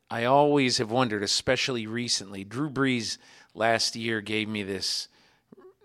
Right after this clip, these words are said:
I, I, not really fire and brimstone, but he gave me this thing that says, "Look, I didn't play tackle football until I was in high school.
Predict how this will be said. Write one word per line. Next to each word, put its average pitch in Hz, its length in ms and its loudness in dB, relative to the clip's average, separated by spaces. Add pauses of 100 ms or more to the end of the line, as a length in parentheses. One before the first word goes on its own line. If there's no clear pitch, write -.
(200)
I, 135 220 -10
I, 127 180 -12
not 160 300 0
really 123 220 -2
fire 113 400 0
and 107 120 -6
brimstone, 104 480 -6
but 98 120 -8
he 156 160 -6
gave 135 240 2
me 120 120 -4
this 110 240 -2
thing 110 260 -6
that 95 140 -12
says, 95 460 -6 (460)
"Look, 98 260 -6 (160)
I 120 160 6
didn't 139 340 -2
play 110 600 -2 (160)
tackle 113 380 -2
football 87 580 -6 (360)
until 98 640 -4
I 104 120 -2
was 98 180 -6
in 90 120 -12
high 90 180 -10
school. 69 440 -8